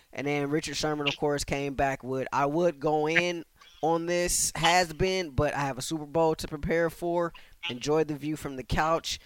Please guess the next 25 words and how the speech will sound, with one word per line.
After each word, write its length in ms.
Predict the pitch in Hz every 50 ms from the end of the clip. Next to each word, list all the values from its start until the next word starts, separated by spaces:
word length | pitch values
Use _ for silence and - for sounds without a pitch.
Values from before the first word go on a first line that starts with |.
| - - _
Your 140 | - 120 127
ninth 360 | 139 151 165 175 175 - -
year 300 | 160 170 175 180 185 170
looked 200 | 156 151 - -
a 40 | 135
lot 260 | 135 151 165 170 143
different 400 | - - 165 170 - 160 165 156 -
than 220 | 147 147 143 147 160
this. 380 | 165 156 151 151 - - - - - - - _ _ _ -
L 220 | 139 147 151 156
M 160 | 156 151 151
A 220 | 151 147 151 147 139
O." 1160 | 107 - - - - _ - _ _ _ _ - _ _ _ _ _ _ _ _ _ - 160
Um, 540 | 170 170 170 165 160 156 151 143 135 131 - - _ _ _ _ _ _ _ _ _ _ _ _ _ - - - _ _ _ _ _ _ _
is, 640 | - 190 202 208 202 190 165 - - - - - - _ _ _ _ _ _ _ _ _ _ -
wh-, 40 | 170 - - _ 190
wh-, 300 | 180 151 208 247 - -
wh-, 200 | 233 254 - -
what's 200 | 226 262 - -
your, 120 | 220 208
wh-, 220 | - - 202 - -
what's 180 | 202 226 220
your 120 | - 208 185
whole, 160 | 180 160 151
uh, 160 | - 147 143